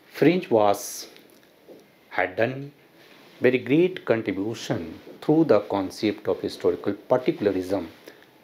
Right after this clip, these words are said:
for the understanding of development of culture. And therefore, this concept is very useful for the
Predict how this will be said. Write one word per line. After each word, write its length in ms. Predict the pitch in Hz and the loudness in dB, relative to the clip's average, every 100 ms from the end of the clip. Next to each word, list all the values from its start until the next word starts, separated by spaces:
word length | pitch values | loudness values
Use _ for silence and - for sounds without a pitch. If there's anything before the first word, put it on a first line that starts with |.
| - | -20
for 240 | - 120 104 | 2 4 4
the 180 | 98 - | 0 -4
understanding 800 | 110 107 - - 156 160 160 123 | -4 -4 -4 -2 2 4 4 0
of 180 | 110 | 0
development 580 | - 85 85 - 87 82 | -2 0 -2 -4 -12 -6
of 100 | 82 - - | -6 -6 -2
culture. 540 | 90 85 - 127 - - - - - - - - - - 123 | 0 0 2 2 2 -12 -20 -20 -20 -20 -20 -20 -20 -6 -4
And 240 | 123 104 | -4 -2
therefore, 600 | 107 143 165 - 92 80 - _ _ _ _ _ - - - - - - - _ - | 6 6 4 -2 -2 -4 -14 _ _ _ _ _ -20 -20 -20 -20 -20 -20 -20 _ -4
this 320 | 110 190 - | 4 4 4
concept 680 | - 101 101 98 110 - - | -4 0 0 0 -2 -2 0
is 440 | 107 - - - - - _ | 0 0 -8 -8 -14 -20 _
very 300 | 101 151 123 - | 2 4 2 2
useful 540 | 143 165 - - 107 110 | 2 2 0 0 -2 -2
for 160 | - 95 | -4 -2
the 160 | 95 | -2